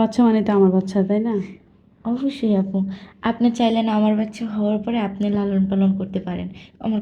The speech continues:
Speaker 2: কোনো সমস্যা নাই, আপনার কাছেই থাকবে ও সারাক্ষণ।
Speaker 1: না, আমরা দুজনে মিলেই ওরা মানুষ করবো, ঠিক আছে? তুমিও মা, আমিও মা। আচ্ছা, তোমার সন্তান আমার মা বলে ডাকবো তো?
Speaker 2: অবশ্যই আপু, আপনি ওর বড় মা, আমি ওর ছোট মা।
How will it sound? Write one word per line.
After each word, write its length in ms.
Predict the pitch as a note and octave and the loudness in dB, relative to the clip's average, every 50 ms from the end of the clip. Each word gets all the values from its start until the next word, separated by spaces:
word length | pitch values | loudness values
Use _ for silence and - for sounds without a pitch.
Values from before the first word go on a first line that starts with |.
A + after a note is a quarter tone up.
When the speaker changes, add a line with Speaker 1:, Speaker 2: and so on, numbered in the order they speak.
| G#3+ | -2
Speaker 2:
কোনো 120 | A3+ A3 A3+ A3 - | -2 -2 -2 -2 -2
সমস্যা 340 | G#3 G3 F#3+ G3 F#3+ - G3+ F#3 | 0 2 2 2 2 2 0 0
নাই, 100 | F3+ F#3 F#3+ G3 | 0 0 -2 0
আপনার 180 | G3 A3 A3+ G#3+ | 0 -2 -2 -2
কাছেই 260 | A#3 A#3 - C4 A3+ - - | -4 -2 0 -2 -2 0 0
থাকবে 260 | F#3+ E3+ E3+ - E3+ F3+ F3+ | -2 -2 -2 -2 -2 -4 -4
ও 20 | F3+ - | -4 -4
সারাক্ষণ। 440 | G3 F#3 F3+ F#3 - - - F#3+ F#3 - - - - - - - - G#3+ | -4 -4 -4 -6 -8 -8 -8 -6 -6 -6 -10 -16 -18 -20 -10 -4 -2 0
Speaker 1:
না, 100 | G3+ F#3 E3 - - - - - - - - - - - - - - | 0 0 -2 -4 -8 -12 -16 -20 -20 -20 -20 -20 -20 -20 -18 -6 -2
আমরা 160 | - G#3+ G#3 G3+ G3 | 2 2 2 4 6
দুজনে 300 | A#3+ B3 A#3+ A#3 A3+ A3+ A#3 | 6 6 8 6 6 6 4
মিলেই 240 | A#3 B3 C#4+ D#4+ E4 C#4+ A3 | 6 6 6 6 6 4 2
ওরা 120 | G3 F3+ F3 | 0 0 2
মানুষ 160 | F3 F3+ E3+ - - | 2 0 -2 -2 -4
করবো, 180 | - F#3 F3 F3 E3 - | -6 -6 -6 -6 -6 -6
ঠিক 100 | G3 G3+ A3+ | -4 -4 -4
আছে? 140 | A#3 - D4+ D4+ D4+ - - - - - | -4 -6 -8 -8 -8 -12 -20 -20 -10 -2
তুমিও 260 | - B3+ C4 C#4 C4+ C4+ | 2 4 6 6 6 4
মা, 80 | C#4 C4+ A3+ | 2 0 0
আমিও 200 | F#3+ F#3+ F#3 F#3 F#3 F3+ | 0 0 0 0 -2 -4
মা। 80 | E3+ E3 - - - - _ A#3 | -6 -8 -10 -14 -16 -14 _ -8
আচ্ছা, 220 | G#3+ G3+ - A#3+ B3+ C#4 C#4+ - - - - - - - _ _ | -8 -6 -4 -2 -2 -2 -4 -6 -14 -20 -20 -20 -20 -20 _ _
তোমার 200 | A#3+ A3+ A3 G#3+ G#3+ - | -2 0 0 -2 0 0
সন্তান 260 | A#3+ A#3 A3+ B3+ A3+ A3+ | 0 2 2 2 2 2
আমার 140 | A3 A3 G#3+ G#3+ | 2 2 2 0
মা 60 | G#3+ G#3+ A3 | 0 0 0
বলে 160 | A3+ A3+ A3 G#3+ A3+ | 0 0 0 -2 -2
ডাকবো 240 | A3 A3 G#3+ G#3 A3+ A3 - | -2 -2 -2 -4 -4 -4 -2
তো? 80 | A#3 G3+ F#3 F3 - - - - - - _ _ - - | -2 -2 -2 -4 -8 -14 -18 -20 -20 -20 _ _ -8 -2
Speaker 2:
অবশ্যই 720 | - - B3 C4+ D#4 F#4+ G#4 - - - - D#4+ C#4+ B3 A3+ G3+ | 0 2 4 6 6 4 4 4 -2 2 6 6 8 8 8 6
আপু, 220 | F#3+ G3 - F#3 F3 F3 - - - - - _ _ - A3+ | 4 2 -2 -4 -4 -4 -8 -12 -18 -20 -20 _ _ -6 -6
আপনি 220 | G#3+ G#3+ - A#3 A#3 A#3+ | -6 -4 -2 0 2 2
ওর 80 | A#3+ A#3 F#3+ A3+ | 2 2 4 4
বড় 160 | A#3 A#3+ B3 B3+ B3+ C4+ | 6 6 6 4 4 4
মা, 100 | D4+ E4+ G4+ A#4+ A#4+ - - - - _ _ - | 4 4 2 2 -2 -8 -16 -20 -20 _ _ -4
আমি 160 | A3+ A3 G#3+ A3 A3 G#3+ | -2 0 0 2 2 2
ওর 100 | A3 G#3+ G#3+ - | 2 0 -2 -4
ছোট 200 | - F#3+ F#3+ F#3+ G3 F#3+ F3+ | -4 -2 0 2 2 2 2
মা। 100 | - | 0